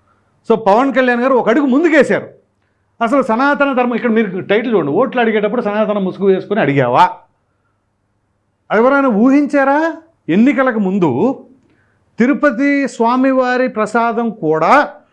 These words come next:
అడల్టరేషన్కు గురైందని ఎవరైనా, ఆంధ్రప్రదేశ్లో కాదు యావత్ ప్రపంచవ్యాప్తంగా ఉన్న తెలుగు వాళ్ళు ఎవరైనా సరే ఒక్కళ్ళైనా ఆ యొక్క అంశాన్ని అసలు కనీసం మైండ్లోకి వస్తుంది? ఎందుకు వస్తుంది?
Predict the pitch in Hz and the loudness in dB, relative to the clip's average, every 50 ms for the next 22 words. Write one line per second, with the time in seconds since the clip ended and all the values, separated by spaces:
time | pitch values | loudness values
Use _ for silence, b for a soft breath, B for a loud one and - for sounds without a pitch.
0 | b b b - 180 214 285 302 285 208 269 269 269 254 262 262 269 208 208 156 | b b b -2 2 4 4 4 4 2 2 2 2 2 -2 -4 -2 -2 -2 0
1 | 160 202 240 277 285 277 240 220 214 269 285 226 190 226 240 254 330 320 302 285 | 0 2 4 4 4 2 0 0 0 0 0 2 2 2 4 6 6 8 8 6
2 | 247 180 139 - - _ _ _ _ _ _ _ _ _ _ _ _ _ _ _ | 4 2 -2 -6 -12 _ _ _ _ _ _ _ _ _ _ _ _ _ _ _
3 | _ _ _ _ _ _ - 165 208 254 285 285 294 277 247 269 262 247 254 233 | _ _ _ _ _ _ 0 2 4 4 4 4 2 2 2 2 2 2 2 2
4 | 254 247 233 220 220 233 233 247 269 294 294 262 - b b b b b b 185 | 2 0 0 0 2 2 2 2 2 0 0 -2 -6 b b b b b b 0
5 | 202 226 254 262 262 247 185 - 220 220 277 262 - 277 262 254 240 254 - 254 | 2 4 2 2 0 -2 -4 -4 -2 0 0 0 0 0 0 0 0 -2 -4 -2
6 | 254 254 247 240 240 233 226 233 202 196 233 240 240 233 226 214 196 180 180 185 | 0 0 0 0 -2 -2 -2 0 0 2 2 4 4 4 4 4 2 2 0 0
7 | 190 180 160 - 156 151 185 247 240 B B B B B B - 185 247 262 247 | -2 -4 -4 -4 -2 -2 0 -2 -2 B B B B B B 2 2 2 2 4
8 | - 311 311 302 277 233 202 185 202 247 294 277 - - - _ _ _ _ _ | 4 4 6 6 6 4 4 2 2 2 2 0 -2 -6 -14 _ _ _ _ _
9 | _ _ _ _ _ 202 226 247 247 233 - 233 214 208 220 220 220 269 233 208 | _ _ _ _ _ 2 2 4 4 2 2 0 0 0 0 0 0 0 0 2
10 | 202 247 285 269 190 - - _ _ 175 196 214 - 208 220 285 240 277 247 208 | 0 -2 -2 -2 -4 -10 -18 _ _ -8 -4 -2 0 0 0 0 0 0 -2 0
11 | 196 214 240 254 262 214 208 262 - 254 214 196 220 240 254 240 247 220 190 185 | 0 0 2 2 0 0 -2 -4 -2 -2 -2 0 0 -2 -4 -4 -4 -4 -4 -6
12 | 185 | -6